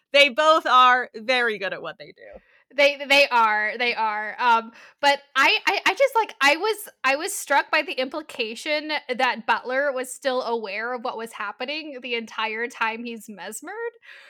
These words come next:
Speaker 2: And <laughs> I just
Speaker 1: Well, he's aware of what's happening until he's mesmered. So he
Speaker 2: Mm-hmm.
Speaker 1: was f-,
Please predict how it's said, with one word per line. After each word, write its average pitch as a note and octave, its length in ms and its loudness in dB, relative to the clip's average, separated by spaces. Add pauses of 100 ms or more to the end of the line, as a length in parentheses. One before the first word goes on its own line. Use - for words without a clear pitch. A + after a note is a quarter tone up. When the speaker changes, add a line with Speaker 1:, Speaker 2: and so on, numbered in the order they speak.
(420)
Speaker 2:
And D4 380 4
<laughs> - 840 -10
I F#4+ 160 0
just F4+ 220 -12
Speaker 1:
Well, F#4+ 380 4 (280)
he's E4+ 440 -4 (280)
aware D#4 300 0
of D4 100 -4
what's C4+ 180 -4
happening A#3 420 -2
until G3+ 440 -8
he's D#3+ 300 -20
mesmered. - 560 -20 (240)
So B3 220 -4
he B3+ 140 -6
Speaker 2:
Mm-hmm. A3+ 60 -8
Speaker 1:
was A3+ 140 -4
f-, - 100 -20